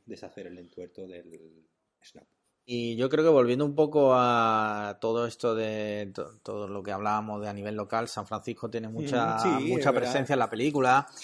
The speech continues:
Speaker 2: La escena final que ocurre en la, yo no está en San Francisco, ¿vale? Pero ocurre en el puertecillo
Speaker 1: Sí.
Speaker 2: ese que hay ahí,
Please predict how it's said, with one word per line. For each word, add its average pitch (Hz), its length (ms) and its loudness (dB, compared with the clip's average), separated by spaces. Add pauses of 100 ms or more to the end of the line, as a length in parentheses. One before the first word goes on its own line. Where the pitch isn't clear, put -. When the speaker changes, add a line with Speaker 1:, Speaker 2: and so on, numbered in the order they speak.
(260)
Speaker 2:
La 127 160 4
escena 127 300 -2
final 135 480 0
que 131 80 -2
ocurre 123 400 0
en 120 120 -2
la, 117 500 0
yo 113 180 -8
no 123 60 -6
está 120 180 -2
en 113 60 -4
San 113 160 -6
Francisco, 104 380 -10
¿vale? 113 200 -2
Pero 107 260 -4 (100)
ocurre 117 340 -4
en 117 80 -6
el 113 100 -8
puertecillo 117 560 -4
Speaker 1:
Sí. 131 60 2
Speaker 2:
ese 120 100 -2
que 104 80 -2
hay 101 200 -4
ahí, 135 220 -6